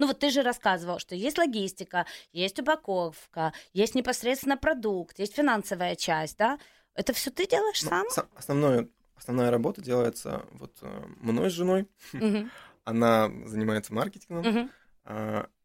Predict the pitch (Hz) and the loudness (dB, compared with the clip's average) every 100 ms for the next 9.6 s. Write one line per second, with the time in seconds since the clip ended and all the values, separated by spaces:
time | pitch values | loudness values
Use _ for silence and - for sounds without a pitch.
0 | _ - 135 135 - - 127 123 120 110 | _ -8 0 2 2 -4 -12 -10 -10 -12
1 | - 117 123 131 - - 123 117 127 113 | -14 -6 -4 -4 -6 -2 2 4 6 6
2 | - _ - 117 113 104 107 101 _ _ | 4 _ -14 -6 -4 -2 -4 -6 _ _
3 | - 104 104 - 123 202 170 226 214 226 | -6 -4 -4 -4 0 2 4 2 0 0
4 | 240 _ 120 147 - 123 113 101 95 - | -6 _ 0 4 6 6 6 4 0 -10
5 | _ - 208 226 139 165 113 117 - 107 | _ 0 2 0 -4 -6 -8 -8 -4 0
6 | 143 185 - - 110 117 110 113 117 110 | 2 2 0 -12 -16 -10 0 4 2 2
7 | 110 101 - - - 131 120 104 107 - | 0 0 -4 -14 -16 -10 -10 -8 -10 -10
8 | 113 - 113 113 113 104 98 _ _ _ | -12 -10 -8 -2 0 0 -4 _ _ _
9 | _ _ - 101 101 | _ _ -14 -8 -6